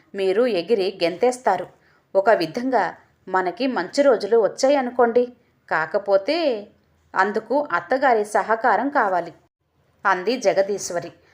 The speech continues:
మెల్లగా అసలు విషయానికొస్తూ. "ఊ, నేనప్పుడే అనుకున్నాను. ఏ లాభం లేకపోతే నువ్వు మా అమ్మని రానియవని, అందులో నీకు నీవుగా.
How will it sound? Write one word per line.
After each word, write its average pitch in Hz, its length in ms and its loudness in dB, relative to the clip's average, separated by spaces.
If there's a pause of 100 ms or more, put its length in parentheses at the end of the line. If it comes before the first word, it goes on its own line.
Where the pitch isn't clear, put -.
(140)
మెల్లగా 202 600 -2 (160)
అసలు 254 340 0
విషయానికొస్తూ. 175 840 -6 (1080)
"ఊ, 254 220 2 (640)
నేనప్పుడే 208 600 0
అనుకున్నాను. 262 580 2 (540)
ఏ 208 180 4
లాభం 220 440 4
లేకపోతే 247 680 2 (400)
నువ్వు 202 600 -2 (280)
మా 208 160 2
అమ్మని 202 560 -2 (120)
రానియవని, 185 840 0 (320)
అందులో 233 540 2 (180)
నీకు 196 320 -2
నీవుగా. 196 640 -2